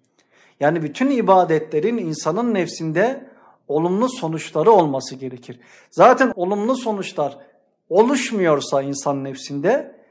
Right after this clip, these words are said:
o yapılan ibadetler de şekilden öteye geçmiyor demektir. O yüzden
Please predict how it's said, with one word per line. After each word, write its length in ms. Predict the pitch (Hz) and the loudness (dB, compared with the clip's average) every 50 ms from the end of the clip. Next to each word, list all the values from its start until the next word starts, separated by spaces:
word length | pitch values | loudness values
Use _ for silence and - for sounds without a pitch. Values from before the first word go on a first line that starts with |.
| _ _ _ _ - | _ _ _ _ -4
o 60 | - | 2
yapılan 600 | 185 190 220 226 220 - 220 220 214 190 170 170 170 | 4 6 6 6 4 2 2 4 4 4 2 0 -6
ibadetler 840 | 165 165 165 190 185 185 190 196 180 - - - 226 254 285 277 240 | -4 0 4 4 4 4 4 2 0 0 -2 2 4 6 6 6 6
de 360 | 220 208 214 208 214 - - _ _ _ _ | 6 4 4 2 -4 -14 -20 _ _ _ _
şekilden 600 | - - - 170 160 - - 170 165 196 214 214 | -10 -6 -4 -4 -4 -2 -4 -2 2 2 2 2
öteye 600 | 175 156 151 - - 170 190 220 240 240 - - - _ _ _ _ - | 0 -4 -6 -4 -2 0 0 0 -2 -4 -8 -16 -20 _ _ _ _ 2
geçmiyor 600 | 170 185 185 185 - - 143 127 123 123 123 123 | 4 4 4 4 2 -8 -8 -8 -8 -10 -10 -12
demektir. 760 | 127 123 123 120 117 123 123 - 120 - - - _ _ _ _ _ _ _ _ _ _ _ _ _ _ _ _ _ _ _ _ _ _ _ - - _ _ _ _ _ _ | -12 -12 -12 -12 -16 -18 -20 -20 -18 -18 -18 -20 _ _ _ _ _ _ _ _ _ _ _ _ _ _ _ _ _ _ _ _ _ _ _ -20 -20 _ _ _ _ _ _
O 140 | - 214 262 | 2 4 4
yüzden 480 | 254 208 214 208 214 220 240 - - | 6 8 8 6 6 6 0 -10 -16